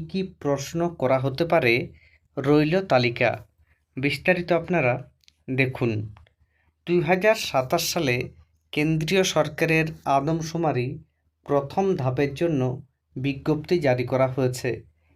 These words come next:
সেই বিজ্ঞপ্তিতে বলা হয়েছে তেত্রিশটি প্রশ্ন করা হবে দেশের নাগরিকদের। এই তেত্রিশটি প্রশ্ন নাগরিকদের মৌলিক তথ্যের সঙ্গে সম্পর্কিত। আনুষ্ঠানিক পদক্ষেপ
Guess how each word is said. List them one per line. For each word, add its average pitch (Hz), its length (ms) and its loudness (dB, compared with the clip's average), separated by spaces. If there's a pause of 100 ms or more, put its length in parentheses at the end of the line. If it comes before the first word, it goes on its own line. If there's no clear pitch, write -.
(140)
সেই 160 220 2
বিজ্ঞপ্তিতে 180 760 -2
বলা 131 300 0
হয়েছে 156 400 -2 (600)
তেত্রিশটি 165 640 -4
প্রশ্ন 135 480 -6 (200)
করা 131 200 0
হবে 131 300 0 (540)
দেশের 135 520 0
নাগরিকদের। 123 720 -2 (600)
এই 156 160 2 (120)
তেত্রিশটি 185 640 -2 (160)
প্রশ্ন 139 360 -2 (560)
নাগরিকদের 147 720 2 (440)
মৌলিক 160 480 2 (120)
তথ্যের 139 500 -2 (440)
সঙ্গে 139 340 0
সম্পর্কিত। 123 720 -2 (640)
আনুষ্ঠানিক 190 640 2 (140)
পদক্ষেপ 151 520 -2